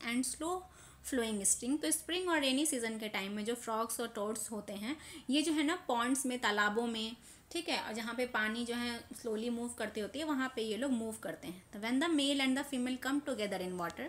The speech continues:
तो वहाँ पे क्या होता है, male and फीमेल जब आपस में साथ आती हैं, ठीक है, the female lay hundreds of eggs, तो वहाँ पे क्या होता है, females जो होती हैं वो सैकड़ों संख्या में जो है ना eggs को देती हैं, ठीक है।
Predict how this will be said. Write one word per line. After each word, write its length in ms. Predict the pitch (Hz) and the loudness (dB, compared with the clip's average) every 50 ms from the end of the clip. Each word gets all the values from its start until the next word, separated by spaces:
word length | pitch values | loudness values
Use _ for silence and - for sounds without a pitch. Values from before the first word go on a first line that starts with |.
| - - - - - - - | -8 -12 -16 -18 -18 -6 -2
तो 60 | 247 | 0
वहाँ 200 | 240 254 247 285 294 | 2 2 2 2 2
पे 80 | 311 349 | 0 0
क्या 160 | 311 330 311 | 0 2 2
होता 220 | 311 294 285 294 294 | 2 2 2 0 0
है, 120 | 277 302 | 2 4
male 240 | 285 269 269 269 269 | 4 4 4 4 4
and 140 | 269 277 269 | 2 2 0
फीमेल 340 | - 277 254 240 247 254 | 0 0 -2 0 0 0
जब 140 | 233 247 240 | 0 0 -2
आपस 420 | - - 214 214 - 233 233 - - | 0 -2 -2 -2 -2 -2 -2 -2 -2
में 240 | 240 226 233 233 - - - - - | -2 -2 -4 -6 -8 -12 -18 -14 -10
साथ 360 | - - 240 208 202 240 - | -2 2 4 4 4 4 4
आती 220 | 254 185 - - 190 | 2 0 0 -2 -6
हैं, 300 | 214 208 220 285 311 - - - - - - - - | -4 -2 -2 -2 -4 -4 -10 -18 -18 -18 -20 -18 -10
ठीक 180 | - 240 220 - | -8 -6 -2 0
है, 160 | 240 285 359 - - - - - - 220 | 0 0 -2 -4 -8 -16 -12 -6 -2 0
the 220 | 208 262 370 440 | 2 2 2 2
female 520 | - - - 285 262 269 294 311 302 302 403 - - - - - - - - - - - - - - - - - - - - - - - 240 | 0 0 2 4 6 6 6 4 4 2 0 -4 -8 -18 -20 -20 -20 -20 -20 -20 -20 -20 -20 -20 -20 -20 -20 -20 -20 -20 -20 -20 -8 -2 2
lay 260 | 233 247 277 339 277 | 4 6 6 6 6
hundreds 480 | 262 294 285 285 320 381 392 381 - 302 | 4 4 6 6 6 6 4 4 4 4
of 140 | 254 277 277 - | 4 4 2 0
eggs, 300 | - 175 170 175 - - - | -4 -4 -2 -4 -4 -4 -2
तो 60 | 240 | 0
वहाँ 260 | 247 262 240 269 285 | 0 2 2 2 2
पे 120 | 285 320 311 | 2 0 0
क्या 140 | - 311 | 2 2
होता 220 | 302 302 294 302 302 | 2 2 0 0 -2
है, 120 | 262 311 | -2 -4
females 460 | 311 - - 269 247 254 277 311 311 | -4 -2 0 0 2 2 0 0 0
जो 80 | - 311 | 0 -2
होती 240 | 285 285 277 - 277 | -2 -2 -2 -2 -2
हैं 200 | 262 330 - - - - - - - - 240 | 0 -2 -2 -4 -8 -16 -18 -16 -10 -6 -2
वो 380 | 220 277 392 539 - - - - - - - - - - - - - - - - - - - - - - - - | 2 4 6 6 4 2 -2 -12 -18 -20 -20 -20 -20 -20 -20 -20 -20 -20 -20 -20 -20 -20 -20 -20 -20 -20 -6 -2
सैकड़ों 420 | - - 311 277 285 285 349 415 415 | 0 2 4 4 4 2 2 0 0
संख्या 360 | 415 294 262 262 262 269 254 | 2 2 2 4 4 2 2
में 140 | 247 240 220 | 0 0 0
जो 100 | 226 240 | 0 0
है 100 | 240 247 | 2 2
ना 120 | 269 294 - - - | 2 2 0 0 0
eggs 260 | 240 233 220 240 - | 0 2 4 2 2
को 360 | - - 311 - 554 554 - - - - | 2 2 2 0 0 0 -4 -12 -12 -8
देती 420 | 277 240 220 214 208 - 196 185 180 | -2 0 2 2 2 0 -4 -4 -4
हैं, 100 | 180 180 | -4 -4
ठीक 180 | 220 196 - | -6 -4 -4
है। 100 | 262 - | -4 -4